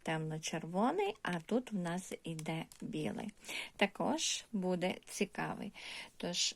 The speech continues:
е, якщо вам сподобалися дані набори і ви маєте бажання придбати якийсь із них, і до них іде ще схемочка,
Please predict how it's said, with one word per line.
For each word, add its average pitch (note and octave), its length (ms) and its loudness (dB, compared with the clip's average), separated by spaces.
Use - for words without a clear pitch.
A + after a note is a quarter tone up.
е, F#3 240 0
якщо F#3 420 2
вам F3+ 460 0
сподобалися E3 920 2
дані E3+ 380 2
набори D#3+ 680 0
і G3 120 2
ви G3+ 140 2
маєте F#3 380 4
бажання E3+ 520 0
придбати D#3+ 800 -2
якийсь G3+ 1000 6
із F3 240 -2
них, E3+ 380 2
і A#3+ 180 10
до A#3+ 160 10
них A3+ 240 10
іде G3 200 8
ще F#3 160 4
схемочка, E3 800 2